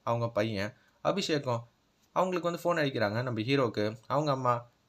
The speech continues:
"ஏன்பா, எங்கப்பா இருக்க? ஃபங்க்ஷனுக்கான எல்லா ஏற்பாடும் பண்ணியாச்சு, நீ இன்னும் வரல?"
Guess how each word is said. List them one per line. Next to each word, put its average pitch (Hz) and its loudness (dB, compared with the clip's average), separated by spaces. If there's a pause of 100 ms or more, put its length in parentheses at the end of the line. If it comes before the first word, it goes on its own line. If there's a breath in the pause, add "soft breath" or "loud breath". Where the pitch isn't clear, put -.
(160)
"ஏன்பா, 147 4
எங்கப்பா 156 4
இருக்க? 110 4
ஃபங்க்ஷனுக்கான 127 -2
எல்லா 101 0
ஏற்பாடும் 143 2
பண்ணியாச்சு, 107 -2
நீ 107 -4
இன்னும் 135 0
வரல?" 117 6